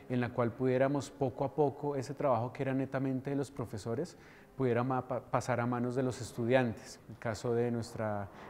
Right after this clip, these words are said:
emisora R B I El Carmen, emisora institucional, eh, nosotros apoyamos también con la creación y generación de guiones radiales.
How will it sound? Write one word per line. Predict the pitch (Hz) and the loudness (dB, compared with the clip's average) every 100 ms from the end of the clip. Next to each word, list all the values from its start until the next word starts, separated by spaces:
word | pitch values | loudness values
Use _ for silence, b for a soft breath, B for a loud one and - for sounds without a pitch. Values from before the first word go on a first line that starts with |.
| - | -4
emisora | 117 113 117 110 113 117 113 - | -2 -2 -2 2 2 0 -4 -8
R | 117 120 | -2 0
B | 117 123 | 2 2
I | |
El | 117 110 | 0 -2
Carmen, | 127 117 131 170 - - B B - | -2 -2 -4 -6 -12 -20 B B -8
emisora | 117 107 110 107 | -6 -4 -4 -2
institucional, | 117 - 117 113 - 104 117 139 160 B B B B | -4 -8 -8 -8 -6 -4 0 0 -2 B B B B
eh, | 123 117 113 110 | 0 0 0 -2
nosotros | 113 104 113 | -6 -6 -6
apoyamos | 131 127 110 107 110 | -6 -6 -6 -6 -6
también | 120 113 | -4 -4
con | 117 117 | -4 -4
la | 120 | -4
creación | 127 117 110 113 110 | -2 -2 -2 -4 -4
y | 117 | -2
generación | 120 127 110 101 107 | -2 -2 -2 -4 -4
de | 110 113 | -2 0
guiones | 127 120 120 - - - - - - | 2 2 0 -4 -14 -20 -20 -20 -10
radiales. | 120 117 110 117 123 143 170 - | -2 0 2 4 4 2 -6 -14